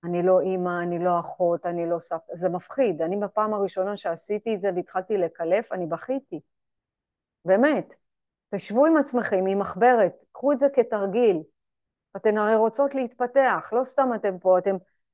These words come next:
רוצות לגדול תודעתית כדי שלחיות חיים טובים, ולא שמישהו אומר לנו משהו, אנחנו נכנסות למרמרה של החיים. לא, אנחנו הרבה יותר מזה. שבו עם עצמכן, קחו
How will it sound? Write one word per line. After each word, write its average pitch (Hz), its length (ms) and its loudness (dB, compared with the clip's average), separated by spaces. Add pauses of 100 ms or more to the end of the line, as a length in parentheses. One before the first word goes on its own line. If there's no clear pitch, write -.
רוצות 269 380 2
לגדול 247 340 4
תודעתית 240 540 2
כדי 220 240 2
שלחיות 220 540 -4
חיים 233 320 -2
טובים, 202 640 2
ולא 247 240 6
שמישהו 254 460 -2
אומר 233 220 -2
לנו 220 300 0
משהו, 226 280 -4
אנחנו 202 440 -4 (360)
נכנסות 208 480 0
למרמרה 196 580 2
של 180 200 -6
החיים. 170 480 -4 (1200)
לא, 247 380 6 (560)
אנחנו 240 260 0
הרבה 233 220 4
יותר 285 320 4
מזה. 175 420 -2 (420)
שבו 226 320 2
עם 277 140 6
עצמכן, 220 640 -2 (680)
קחו 269 480 6